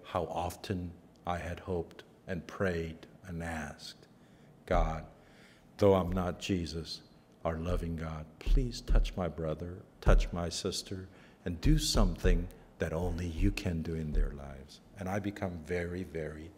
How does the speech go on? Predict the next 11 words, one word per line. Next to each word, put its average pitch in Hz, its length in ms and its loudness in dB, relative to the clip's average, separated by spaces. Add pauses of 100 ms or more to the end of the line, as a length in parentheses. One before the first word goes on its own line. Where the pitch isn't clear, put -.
(120)
desperate. - 560 -10 (1800)
Apparently, 120 800 8
in 117 120 2
the 104 100 4
message, 113 640 2 (160)
the 120 80 4
passage 135 640 2
that 92 220 6
we 90 120 2
read 87 300 2
today, 85 580 0